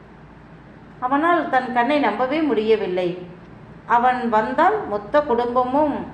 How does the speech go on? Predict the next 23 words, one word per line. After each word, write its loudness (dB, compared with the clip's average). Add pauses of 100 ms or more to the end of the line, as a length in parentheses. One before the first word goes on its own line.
(120)
அலர்ட் 2
ஆகி 2
விடுவாங்க. 0 (320)
அதனால்தான் 2 (180)
அவன் 0 (100)
அவர்களை 0 (520)
இப்படி 2
சி -2 (120)
சி -2 (100)
டி -6
வியில் 0
பார்ப்பது, 0 (1000)
புடவையை 2 (120)
எடு-, -2 (1500)
சி -4
சி -8
டி -4
வியில் -4
பார்ப்பது, 0 (340)
ஃபுட்டேஜை -2
எடுத்து -2 (120)
பார்த்தபோதுதான் 0 (480)
ஆராத்யாவினுடைய 0